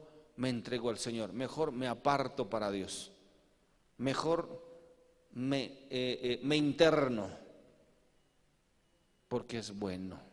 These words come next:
Qué bueno es. Cuando usted está en la presencia de Dios, lo primero que usted dice es, "Qué bueno es estar contigo, Señor.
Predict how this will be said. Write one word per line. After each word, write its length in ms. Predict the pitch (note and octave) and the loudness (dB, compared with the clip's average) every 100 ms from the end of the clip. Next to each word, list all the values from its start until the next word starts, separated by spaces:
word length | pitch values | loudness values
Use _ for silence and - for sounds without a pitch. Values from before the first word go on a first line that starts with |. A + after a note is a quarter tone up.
| - _ _ _ _ _ _ _ _ _ _ _ _ | -20 _ _ _ _ _ _ _ _ _ _ _ _
Qué 140 | - A#2 | -8 -4
bueno 440 | A2+ A2 G2+ F#2 | -2 -2 -2 -4
es. 260 | F2 F2 - | -6 -10 -4
Cuando 280 | C3 C3 B2+ | -2 0 0
usted 160 | F3 | -2
está 140 | E3+ D3+ | 0 0
en 40 | |
la 80 | C#3 | 0
presencia 540 | C3 B2 D3 C#3+ C#3 | 0 0 -2 -2 -2
de 80 | B2 | 0
Dios, 260 | D3 D#3+ - - - - - _ _ | 0 -2 -8 -20 -20 -20 -20 _ _
lo 240 | B2+ C#3 | 2 4
primero 340 | C#3 D3 E3+ E3 | 4 0 0 -2
que 80 | C#3 | -2
usted 160 | D#3 | -2
dice 280 | C#3+ D3 C#3 | 0 -2 -4
es, 160 | C#3 - | -6 -12
"Qué 260 | - C3 | -8 -6
bueno 720 | A#2+ A2+ A#2+ A2+ G#2 G#2+ G2+ - - - - | -4 2 4 4 0 -4 -6 -12 -20 -20 -8
es 200 | G2+ G#2+ | -4 -4
estar 340 | G#2 G#2+ G#2 | -2 -2 0
contigo, 540 | A2 G2 F#2+ G#2 G2 F#2+ | -2 -2 2 2 2 0
Señor. 340 | F#2 D#2+ | -4 -6